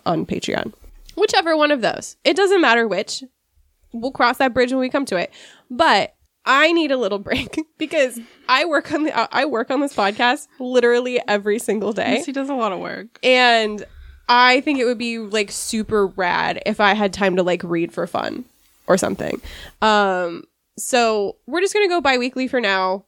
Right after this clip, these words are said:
Speaker 1: We might change the structure of what that's gonna look like if we feel like, "Uh, we wanna do more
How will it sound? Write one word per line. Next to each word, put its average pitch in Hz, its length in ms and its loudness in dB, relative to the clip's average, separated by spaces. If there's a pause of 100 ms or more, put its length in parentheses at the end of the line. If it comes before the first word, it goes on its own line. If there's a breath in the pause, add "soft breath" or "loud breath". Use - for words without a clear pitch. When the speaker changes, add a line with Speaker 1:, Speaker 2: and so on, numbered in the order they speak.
(280)
Speaker 1:
We 269 220 0
might 254 400 2
change 247 500 -2
the 226 120 -2
structure 269 580 -2
of 220 180 -2
what 214 160 2
that's 220 180 -2
gonna 226 220 2
look 180 260 -6
like 247 360 2
if 208 180 -2
we 214 140 -2
feel 202 220 0
like, 185 320 -2
"Uh, 254 280 4
we 254 100 0
wanna 240 220 0
do 233 160 -6
more 202 640 0